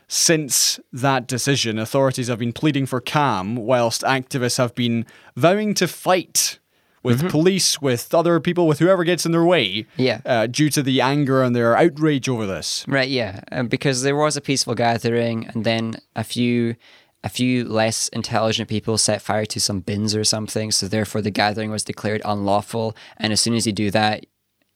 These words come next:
Speaker 2: everything falls apart.
Speaker 1: Yep.
Speaker 2: But it's the, it's what, it's the standard. Just declare a thing unlawful, disperse it with force, and then there was, uh,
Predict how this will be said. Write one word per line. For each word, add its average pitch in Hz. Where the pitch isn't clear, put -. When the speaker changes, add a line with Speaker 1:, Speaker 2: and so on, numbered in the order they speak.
Speaker 2:
everything 101
falls 90
apart. -
Speaker 1:
Yep. -
Speaker 2:
But 104
it's 95
the, 104
it's 98
what, 80
it's 104
the 107
standard. 92
Just 101
declare 120
a 107
thing 110
unlawful, 98
disperse -
it 95
with 95
force, 95
and 98
then 101
there 98
was, 92
uh, 90